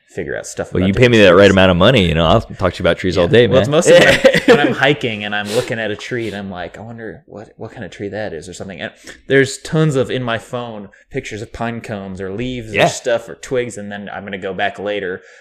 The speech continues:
Speaker 1: try to figure out what it is. And that's
Speaker 2: Yeah.
Speaker 1: way harder, I've noticed. I don't know how to, how am I supposed to take something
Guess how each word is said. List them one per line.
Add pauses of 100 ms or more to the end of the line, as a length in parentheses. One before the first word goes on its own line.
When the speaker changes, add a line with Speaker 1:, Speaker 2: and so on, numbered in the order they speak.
Speaker 1:
try
to
figure
out
what
it
is.
And
that's
Speaker 2:
Yeah.
Speaker 1:
way
harder,
I've
noticed.
I
don't
know
how
to, (380)
how
am
I
supposed
to
take
something